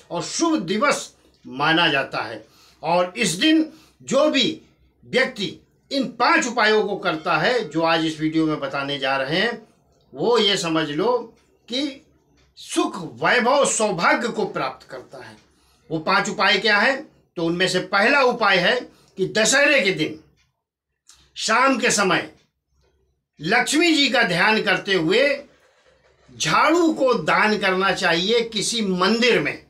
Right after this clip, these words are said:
ऐसा करने से सुख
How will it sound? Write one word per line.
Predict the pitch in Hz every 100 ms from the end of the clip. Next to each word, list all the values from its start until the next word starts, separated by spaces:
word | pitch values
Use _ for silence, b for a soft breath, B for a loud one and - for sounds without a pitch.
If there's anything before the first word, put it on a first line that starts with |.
| _ _ _ _ _ _ 165
ऐसा | 214 226 202
करने | 180 165 165 156
से | 190 269 269 - b b b -
सुख | - 370 -